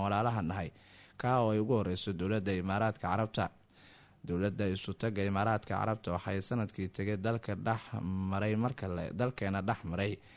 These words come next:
ganacsi ka badan hal dhibic toddoba bilyan oo dollarka Mareykanka, waxaana kala markaasi ay markaa ka soo xaroodeen xarumaha shirkadaha, xawaaladaha iyo ganacsiga Soomaaliyeed. Waxaana ku boorinaynaa in dowladda Imaaraadka Carabta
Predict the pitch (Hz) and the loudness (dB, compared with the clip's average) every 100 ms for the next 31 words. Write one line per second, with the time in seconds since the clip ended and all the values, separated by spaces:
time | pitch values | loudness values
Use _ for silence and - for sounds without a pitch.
0 | - - 113 139 127 110 - 123 95 95 | -20 -4 0 2 2 0 0 0 0 0
1 | 104 95 - 113 110 95 107 104 - 95 | 0 -2 -2 0 2 2 2 0 -2 0
2 | 107 113 98 104 110 95 95 107 107 110 | 0 2 0 2 2 2 2 2 2 0
3 | 104 104 110 95 95 107 98 95 107 98 | -2 0 0 -2 -2 2 0 0 -4 -4
4 | 95 - 104 107 107 120 95 90 - 104 | -4 -2 0 0 -2 -4 -2 -4 -2 0
5 | 98 95 - - - - 95 101 117 113 | 0 -2 -8 -20 -18 -4 0 0 0 0
6 | 98 - 123 - 92 - 92 87 98 104 | -2 -2 -4 -2 -2 -2 -4 -2 0 -2
7 | - - 98 110 107 95 92 - 101 101 | -2 -2 -2 0 0 -2 -2 -4 -8 -2
8 | 107 110 87 - - - - - 98 95 | 0 0 0 -6 -20 -20 -20 -4 0 2
9 | 98 113 107 87 92 95 101 110 - 92 | 2 0 0 0 -2 -2 0 0 0 -2
10 | 90 - 92 92 95 107 98 - 98 101 | -2 -2 -2 0 0 0 -2 -2 -2 -2
11 | - 120 104 104 110 87 90 101 98 101 | -4 -2 0 0 0 0 0 0 0 0
12 | 113 98 98 95 101 113 113 98 98 113 | 0 0 0 0 2 2 0 -2 0 0
13 | - 92 | 0 -4